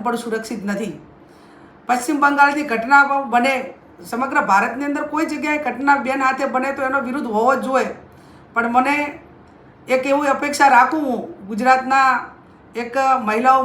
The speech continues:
માટે સુરક્ષાની જેની જવાબદારી છે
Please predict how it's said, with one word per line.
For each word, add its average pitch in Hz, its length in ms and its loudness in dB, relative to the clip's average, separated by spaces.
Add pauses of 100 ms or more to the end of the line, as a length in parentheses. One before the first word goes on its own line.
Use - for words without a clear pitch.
માટે 254 220 0
સુરક્ષાની 254 1400 -2 (720)
જેની 226 280 -2
જવાબદારી 247 560 4
છે 220 100 -2